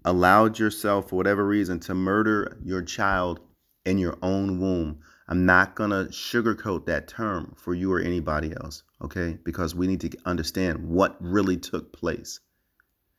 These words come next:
You know, the Lord will forgive you for that, right? The Lord will forgive you for that. It's not like Jesus is sitting up mad and like, "Oh, you murdered your child in your womb.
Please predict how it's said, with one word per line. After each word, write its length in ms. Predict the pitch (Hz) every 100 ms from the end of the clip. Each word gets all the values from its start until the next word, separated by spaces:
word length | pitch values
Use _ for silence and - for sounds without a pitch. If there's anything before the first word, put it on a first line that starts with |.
| _ - _ -
You 120 | 117
know, 140 | 127 113
the 100 | 110
Lord 360 | 101 120 131
will 100 | 117
forgive 320 | 113 113 104
you 80 | 104
for 140 | - 101
that, 340 | 104 90 - _ _ _ _ _ _ _ _ -
right? 320 | 87 90 90 - _ _ _ _ _ _ -
The 60 | 98
Lord 280 | 101 113
will 100 | 131
forgive 300 | 123 107 87
you 60 | 82
for 160 | - 78
that. 240 | 80 -
It's 140 | 95
not 220 | 104 107 110
like 300 | 98 92 - _ _ _ _ _ -
Jesus 380 | 113 117 104 95
is 180 | 85 -
sitting 280 | 113 107
up 120 | 104 -
mad 460 | 95 101 101 101
and 120 | 90
like, 200 | 85 76 -
"Oh, 160 | 104
you 220 | 104 110
murdered 380 | 104 107 110 104
your 100 | 107
child 380 | 95 113 104 104
in 80 | 104
your 120 | 101
womb. 540 | 92 107 107 107 104